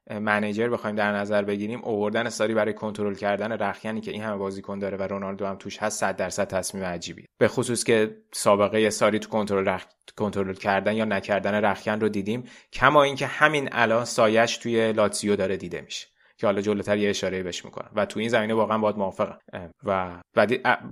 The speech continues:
رفتن ساری قشنگ به خاطر این بود که بازیکن‌ها باش مشکل داشتن دیگه، یعنی پشتشو خالی کردن، همین بزرگای تیم، همین آقای کلینی، همین آقای بونوچی پشتشو خالی کردن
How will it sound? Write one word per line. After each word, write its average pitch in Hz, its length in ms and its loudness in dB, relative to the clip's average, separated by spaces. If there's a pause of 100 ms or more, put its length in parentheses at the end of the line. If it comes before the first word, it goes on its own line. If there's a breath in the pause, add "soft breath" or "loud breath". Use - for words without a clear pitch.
(120)
رفتن 120 460 6
ساری 123 320 6
قشنگ 165 320 8
به 139 60 6
خاطر 147 300 4
این 156 360 4
بود 151 160 -2
که 156 80 0
بازیکن‌ها 123 600 4 (140)
باش 123 220 6
مشکل 180 240 0
داشتن 131 320 -2
دیگه، 107 240 -6 (200)
یعنی 110 120 0
پشتشو 123 300 0
خالی 135 220 8
کردن، 95 280 4
همین 143 260 6
بزرگای 127 440 6
تیم، 147 220 -8
همین 139 220 0
آقای 123 360 4 (360 loud breath)
کلینی، 113 380 2
همین 120 280 -2
آقای 110 280 2
بونوچی 107 440 -2
پشتشو 160 340 -4
خالی 131 240 2
کردن - 280 -6